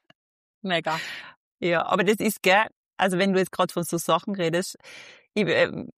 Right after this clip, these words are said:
Speaker 2: wir sind ja null fünf dahergekommen und dann hab ich angefangen da zum Arbeiten. Und wie ja einige wissen,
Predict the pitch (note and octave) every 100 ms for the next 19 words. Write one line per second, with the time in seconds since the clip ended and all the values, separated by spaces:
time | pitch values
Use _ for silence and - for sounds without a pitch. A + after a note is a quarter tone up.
0 | _ - G#3+ B3 A3 G#3 A3 - A#3 B3
1 | - G#3 F#3 F#3 - D3+ D3 C#3+ - _
2 | _ _ _ - F#3+ G3+ G3 F3+ G3 F#3+
3 | F#3+ F3 - F3+ - D3 C3+ C3+ D3 C#3+
4 | _ _ _ _ _ _ _ _ _ _
5 | _ E3 E3 E3+ D3+ E3+ D#3+ - D#3 D#3
6 | D#3 F3 - F3+